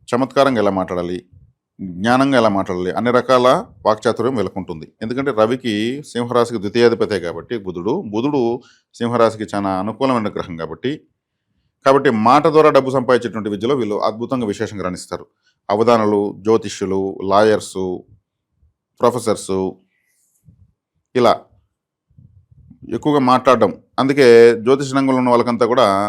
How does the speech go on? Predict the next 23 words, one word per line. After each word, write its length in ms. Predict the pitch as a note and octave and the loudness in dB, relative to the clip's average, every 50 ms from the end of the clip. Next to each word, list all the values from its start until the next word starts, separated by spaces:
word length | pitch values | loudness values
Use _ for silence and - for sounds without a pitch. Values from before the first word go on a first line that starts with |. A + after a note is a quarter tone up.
| - _ _ _ _ _ _ _ _ _ _ _ _ - | -6 _ _ _ _ _ _ _ _ _ _ _ _ -8
నాకు 220 | A2+ A#2 A#2 A2+ | -4 -4 -2 -2
తెలిసినంత 320 | A#2 A#2+ A#2+ B2 A#2+ A2 | -2 -2 -4 -4 -2 0
వరకు 260 | A#2+ A2 A2 - A2 G#2 G2+ G2 G2 G2 G2 - _ _ _ _ _ _ _ - - | 0 0 0 -2 -2 -2 -2 -2 -2 -4 -6 -10 _ _ _ _ _ _ _ -4 0
రవి 140 | A#2 B2+ C3+ | 0 2 2
బుధులకు 320 | C3 C3 A#2+ B2+ A#2+ G#2 G#2+ | 2 0 2 2 2 2 0
అనుకూలంగా 360 | B2 D3 C3 B2+ A#2+ G#2+ G#2+ | -2 0 0 0 0 0 -2
ఉంటేనే 260 | G2+ G2 - F#2+ F2+ - - | -4 -6 -6 -8 -10 -10 -12
ఉంటారు. 300 | F2+ G2 F#2+ F2+ D#2+ - _ _ _ _ _ _ _ _ _ _ _ _ - - _ _ - | -12 -10 -10 -12 -12 -14 _ _ _ _ _ _ _ _ _ _ _ _ -20 -20 _ _ -6
రవి 140 | G#2+ A2+ A2+ | -4 -4 -2
బుధ 180 | G#2 A2 A2 | -2 0 0
గ్రహానుకూలత 800 | A2+ G2+ F#2+ F2 D#2 G#2 - - A2 G#2+ G2+ - G#2 G#2 G#2 - F3+ C#4+ - _ _ _ _ _ - | 0 -2 -4 -8 -8 -8 -6 -6 -6 -8 -6 -4 -4 -4 -2 -2 -4 -4 -6 _ _ _ _ _ -10
ఖచ్చితంగా 340 | - - - - A#2+ G2 E2+ | -10 -8 -8 -8 -8 -8 -8
ఉంటుంది. 260 | D2+ - - - _ _ _ _ _ _ - - - - _ _ | -10 -12 -16 -20 _ _ _ _ _ _ -20 -20 -20 -20 _ _
కాబట్టి 300 | - C3+ C3+ C3+ B2 C#3 B2 A#2 A2+ A#2 A#2 - A2+ | 0 2 2 2 2 2 0 0 0 0 -2 -4 -6
ఇక్కడ 160 | A2+ - - D3 | -6 -4 -2 -2
ఇంకోటి 380 | C#3+ C#3+ D3+ D#3 D3+ B2 G#2+ G2+ G#2 A2 | 0 2 2 2 2 2 2 0 -2 -2
వీళ్ళకి 240 | G#2+ A2 A2 G#2+ - | -4 -4 -4 -4 -4
ఇంకొక 260 | G#2+ G2 G2 G2 - G#2+ | -6 -8 -6 -4 -2 -2
మైనస్, 400 | G#2+ A2 A#2 A#2 G#2+ - - - - - | 0 0 0 0 -2 -4 -8 -12 -10 -8
ఇదంతా 280 | A#2+ A#2 B2 C#3 C#3+ - | -6 -4 -2 0 0 0
ప్లస్. 300 | - B2+ B2+ B2 - - G#2 - E3+ - _ _ _ _ _ _ _ _ _ _ _ - | 2 2 0 0 0 -2 -2 -2 -2 -6 _ _ _ _ _ _ _ _ _ _ _ -10
మైనస్ 320 | G#2 A2 B2+ D3 E3 D#3+ D#3+ | -4 -2 0 0 0 0 -2
ఏంటంటే 400 | D#3 B2+ A2+ A2+ G2+ F2 - C3+ | -2 -2 -2 -6 -4 -2 -2 -2